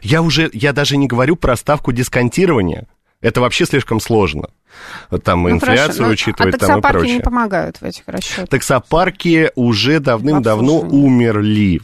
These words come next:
Speaker 1: Практически
Speaker 2: Всё.
Speaker 1: всё. Это, по сути, фирмы по каршерингу машин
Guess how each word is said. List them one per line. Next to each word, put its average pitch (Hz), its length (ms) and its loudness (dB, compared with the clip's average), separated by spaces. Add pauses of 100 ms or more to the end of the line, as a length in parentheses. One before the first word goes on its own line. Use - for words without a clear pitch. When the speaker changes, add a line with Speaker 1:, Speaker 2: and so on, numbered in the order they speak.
(120)
Speaker 1:
Практически 156 720 -2
Speaker 2:
Всё. - 60 -6
Speaker 1:
всё. 101 360 0 (260)
Это, 123 220 -2
по 120 200 0
сути, 156 580 -2
фирмы 160 460 0
по 151 200 -2
каршерингу 139 1120 0 (460)
машин 135 500 0